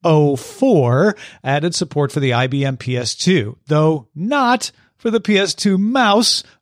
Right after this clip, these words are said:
or for V G A graphics. Those came in a special O E M version for I B M that came out separately May twenty-seventh, nineteen eighty-seven.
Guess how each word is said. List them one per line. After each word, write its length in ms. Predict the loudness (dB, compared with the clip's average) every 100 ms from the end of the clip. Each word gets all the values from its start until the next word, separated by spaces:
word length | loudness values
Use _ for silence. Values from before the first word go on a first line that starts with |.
| _ 0
or 560 | 2 4 4 0 -2 _
for 280 | -4 -2
V 280 | 0 2 0
G 240 | 2 2 2
A 160 | 2
graphics. 520 | 2 0 -2 -6 -8
Those 220 | -2 0 0
came 280 | 0 0 -2 -12 -6
in 140 | -2
a 60 | -2
special 480 | -2 -2 -2 -4 -2
O 240 | 2 4
E 180 | 4 4
M 200 | 2 0
version 340 | 0 0 -2 -4
for 180 | -6 -4
I 140 | -4 -2
B 220 | 0 2
M 320 | 4 2 0 -4 -20 _ -6
that 160 | -4 0
came 240 | 0 2
out 160 | 0 0
separately 500 | -2 -2 -2 0 0
May 240 | 0 -2
twenty-seventh, 920 | -2 -2 -2 -2 0 0 0 -4 -6
nineteen 380 | -6 -4 -4 -4
eighty-seven. 600 | -4 -4 -6 -8 -10